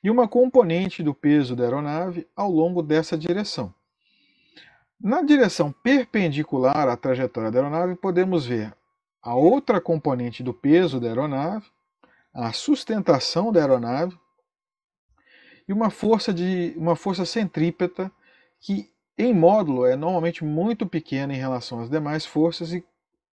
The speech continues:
é negligenciada. A descida é definida por velocidades e ângulo de descida. Nesse caso, o que que tá sendo colocado, fixado nos parâmetros de descida? A velocidade, sua variação no tempo e o ângulo de trajetória da aeronave,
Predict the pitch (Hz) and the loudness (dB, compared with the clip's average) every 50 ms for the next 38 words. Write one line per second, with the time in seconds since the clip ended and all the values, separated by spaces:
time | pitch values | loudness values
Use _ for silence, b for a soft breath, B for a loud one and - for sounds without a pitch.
0 | _ - - 165 165 165 165 165 160 151 151 165 165 170 - - 156 135 117 107 | _ -8 -6 -4 0 0 0 0 0 -2 -2 -4 -4 -4 -4 -4 -4 -4 -4 -6
1 | 101 - - 160 156 151 185 196 175 - - 190 190 180 190 180 - - 170 147 | -8 -12 -10 -10 -6 -4 -4 -6 -6 -6 -4 -4 -2 -2 -4 -4 -4 -4 -4 -2
2 | 135 135 - 151 139 143 180 190 - - - 170 160 165 175 175 160 156 170 175 | -4 -4 -4 -4 0 2 2 2 2 0 0 4 4 4 4 4 0 -2 -2 -2
3 | 170 165 165 156 170 170 202 202 - - 139 113 101 95 _ b b b b b | 0 -2 -4 -4 -4 -8 -8 -8 -8 -8 -8 -8 -8 -8 _ b b b b b
4 | b b b b - 165 180 233 311 311 - - - 151 - 165 175 202 196 165 | b b b b -8 -2 -2 2 2 2 0 0 -6 2 4 4 4 4 2 0
5 | 143 120 110 117 135 - - _ - 220 202 - - 208 180 - - 185 185 185 | 0 -2 -4 -10 -12 -14 -14 _ -10 -10 -10 -6 -6 -6 -6 -2 -4 -4 -2 -2
6 | 165 143 - _ _ _ _ - 214 220 233 175 - - 156 147 143 165 - - | -4 -4 -6 _ _ _ _ -4 -2 2 2 2 2 2 0 0 0 -2 -4 -10
7 | - - 262 - - - - - - 165 165 180 185 170 170 165 165 - - - | -2 -2 -2 -2 -2 -10 -10 2 4 4 4 4 2 0 -4 -4 -6 -8 -4 -2
8 | - 139 143 147 151 156 156 - 147 139 143 160 160 175 160 - - - 110 104 | -2 -2 -2 -4 -4 -6 -6 -6 -6 -8 -6 -2 -2 -2 -4 -4 -8 -12 -12 -12
9 | - _ _ _ _ _ _ 117 113 113 131 175 214 214 202 - 196 135 127 120 | -12 _ _ _ _ _ _ -12 -8 2 2 4 4 4 0 -2 -2 0 0 0
10 | 131 151 170 208 - - - _ _ _ _ _ _ - - - 123 117 120 180 | 0 -2 -4 -6 -8 -12 -20 _ _ _ _ _ _ -20 -8 -4 -4 -2 0 0
11 | 214 208 185 170 151 143 - - 143 127 143 151 _ - 151 151 175 180 - - | 0 4 4 4 4 2 -2 -8 -8 -8 -8 -10 _ -8 -6 -6 -6 -8 -10 -14
12 | _ _ _ _ _ _ _ - 208 185 165 151 156 151 156 147 156 151 - 160 | _ _ _ _ _ _ _ -2 2 4 4 4 4 0 -2 -2 -2 -4 -2 -2
13 | 156 151 170 156 - - 127 131 135 131 139 151 175 165 143 117 107 98 _ - | 0 2 0 -2 0 0 -2 -2 -2 -2 -2 -2 -2 -2 -4 -6 -8 -10 _ -20